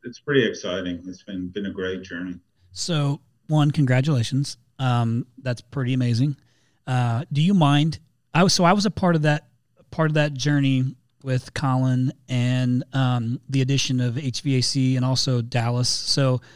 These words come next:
Speaker 2: I don't know if it's okay to mention who the co-, company was in Dallas. I mean, since I know who it is, but
Speaker 1: Yeah, yeah. It,
Speaker 2: Uh,
Speaker 1: it was Berkey's.
Speaker 2: Berkey's,
Speaker 1: So
Speaker 2: yeah.
Speaker 1: Berkey's was the,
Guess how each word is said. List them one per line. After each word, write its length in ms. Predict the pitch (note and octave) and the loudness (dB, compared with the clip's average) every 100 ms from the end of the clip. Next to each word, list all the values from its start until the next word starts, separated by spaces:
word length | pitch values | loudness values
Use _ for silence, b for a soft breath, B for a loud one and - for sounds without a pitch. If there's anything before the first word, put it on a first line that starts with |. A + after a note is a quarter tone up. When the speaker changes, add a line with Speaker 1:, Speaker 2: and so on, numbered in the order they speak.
| B - | B 0
Speaker 2:
I 60 | |
don't 100 | C#3 | 2
know 60 | C3+ | 4
if 120 | B2 | 2
it's 140 | B2+ | 0
okay 300 | C3 A#2+ C3+ | 2 2 2
to 60 | B2+ | 2
mention 300 | B2 B2 B2+ | 2 2 2
who 100 | B2 | 0
the 80 | A#2 | 0
co-, 240 | - B2+ | -2 -4
company 320 | - C#3 B2+ B2 | -4 -6 -4 -2
was 160 | A#2+ | -2
in 80 | A2+ | -2
Dallas. 400 | A#2+ A#2+ A#2+ - | 0 0 0 0
I 40 | |
mean, 240 | A#2+ A#2+ A#2 | 0 -2 -4
since 200 | - - | -8 -4
I 40 | B2 | 0
know 160 | B2+ | 2
who 100 | B2 | 2
it 60 | A#2+ | 2
is, 180 | A#2+ A#2+ | 0 -2
but 200 | C3 - _ _ _ - | -4 -8 _ _ _ 0
Speaker 1:
Yeah, 220 | D#3+ - - | 0 0 -6
yeah. 200 | A2 C#3 - _ | -6 -6 -10 _
It, 100 | C3 | 2
Speaker 2:
Uh, 100 | C#3 | 4
Speaker 1:
it 100 | C3+ | 4
was 160 | C#3+ C3 | 4 2
Berkey's. 560 | - B2 B2 - C3+ C#3 | 2 0 2 4 4 6
Speaker 2:
Berkey's, 160 | B2 | 4
Speaker 1:
So 60 | C3+ | 4
Speaker 2:
yeah. 60 | |
Speaker 1:
Berkey's 500 | C3+ - C3+ C3 C3 | 0 0 0 0 0
was 300 | C3 B2 A2+ - | 0 0 -2 -2
the, 420 | A#2 A2+ A2+ | -2 0 -4